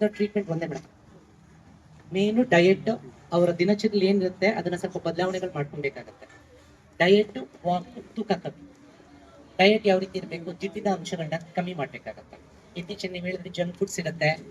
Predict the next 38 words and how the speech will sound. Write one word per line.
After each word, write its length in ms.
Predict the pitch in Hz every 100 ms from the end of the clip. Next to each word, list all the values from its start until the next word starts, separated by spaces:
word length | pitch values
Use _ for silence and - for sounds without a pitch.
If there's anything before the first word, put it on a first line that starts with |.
| - - - - -
ಘನತಾಜ್ಯ 440 | 175 180 170 180
ಆ 180 | 170 160
ಥರ 180 | 165 170
ಅಂದ್ರೆ 440 | 165 165 165 175
ಅದೇ 260 | 220 190 202
ರೀತಿ 240 | 202 -
ಫುಡ್, 360 | - 196 - -
ಜಂಕ್ 240 | 180 185
ಫುಡ್ಸ್, 220 | 196 - 175 175
ಕೆ 60 |
ಎಫ್ 160 | 175 180
ಸಿ 140 | 190
ಬರುತ್ತೆ, 580 | 170 151 - 156 - - - _ 170
ಆ, 380 | 160 151 147 143
ಬೇಕರಿ 360 | 143 180 190
ಐಟಮ್ಸ್ 260 | 180 170 170
ಇರ್ಬೋದು, 340 | - 160 151
ಸ್ವೀಟ್ಸ್ 360 | 156 - 185 -
ಇರ್ಬೋದು, 300 | - 160 165
ಚಾಕ್ಲೇಟ್ಸ್ 480 | - 156 - 185 -
ಇರ್ಬೋದು 380 | 165 151 143 156 _ _ -
ಅಥವಾ 480 | 165 175 175 170 - -
ಫ್ಯಾಟ್ 260 | 170 185
ಐಟಮ್ಸ್ಗಳನ್ನ 460 | 190 180 170 165 170
ಸ್ವಲ್ಪ 280 | - 247 190
ಅವಾಯ್ಡ್ 260 | 160 156
ಮಾಡ್ಬೇಕಾಗತ್ತೆ. 640 | 156 - 120 113 - - - 208
ಮತ್ತೆ 180 | 202
ಅವರು 220 | 208 196 196
ವ್ಯಾಯಾಮ, 400 | 160 165 156 160 - _ _
ವ್ಯಾಯಾಮ 320 | 156 160 170 165 165
ಮಾಡ್ಬೇಕಾಗತ್ತೆ. 580 | 156 160 208 175 160
ತುಂಬಾ 260 | 226 240 233
ಇತ್ತೀಚಿನ 420 | 175 - 208 202
ಕಾಲದಲ್ಲಿ 280 | 202 196 196
ತುಂಬಾ 220 | 202 208
ಪ್ರೆಷರ್ 420 | - 185 180 156
ಮಕ್ಳುಗಳಿಗೆ, 440 | 143 - 170 143